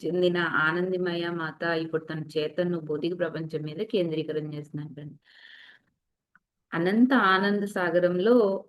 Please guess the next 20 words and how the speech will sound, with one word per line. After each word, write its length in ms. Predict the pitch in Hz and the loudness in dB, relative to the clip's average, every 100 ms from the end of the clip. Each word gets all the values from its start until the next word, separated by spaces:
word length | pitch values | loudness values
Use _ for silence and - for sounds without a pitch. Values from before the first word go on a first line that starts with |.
| _ _ _ | _ _ _
మునిగి 800 | 175 175 196 202 240 214 208 208 _ _ _ _ _ | 0 2 2 4 6 4 0 -6 _ _ _ _ _
మళ్ళీ 480 | 180 180 220 254 - - | 0 4 6 4 2 -2
పుట్టిందంటండి 760 | 202 220 214 190 175 160 160 | 2 2 2 0 0 -2 0
ఆవిడ. 240 | 156 143 139 - _ _ _ _ _ | 0 -2 -4 -10 _ _ _ _ _
అటువంటి 380 | 170 170 185 185 | -4 2 0 0
మాత 680 | 180 165 175 190 190 175 170 - _ _ | -2 -2 -2 0 0 2 0 -8 _ _
తన 180 | 170 165 - | -4 -4 -2
చేతన్ను 640 | 165 170 180 190 240 302 - _ _ _ _ _ _ _ _ _ _ _ _ _ _ _ - | -2 0 -2 2 0 0 -6 _ _ _ _ _ _ _ _ _ _ _ _ _ _ _ -2
కంటికి 380 | 220 208 233 254 | 0 2 0 2
కనిపించే 400 | 226 208 208 202 | 2 2 2 2
ప్రపంచం 600 | 202 170 - 190 185 190 | 0 -2 -2 -2 -2 -2
ఏదైతే 420 | 170 165 175 180 | 0 0 0 4
ఉందో 380 | 180 160 160 156 | 4 2 -2 -2
దాని 360 | 151 143 156 180 | -2 -2 -2 0
మీద 160 | 180 180 | 0 -2
కేంద్రీకృతం 800 | 214 180 160 165 170 165 - 170 175 | 0 0 0 0 -2 -2 -4 -6 -4
చేసిందంటండి. 800 | 156 - 151 147 147 143 143 143 | -6 -6 -8 -8 -8 -8 -10 -8
"బాబా, 380 | 151 151 165 | -4 -2 0
నువ్వెక్కడ 520 | 220 208 170 156 - 175 | -2 0 -2 -2 -2 0
బస 180 | 165 | 0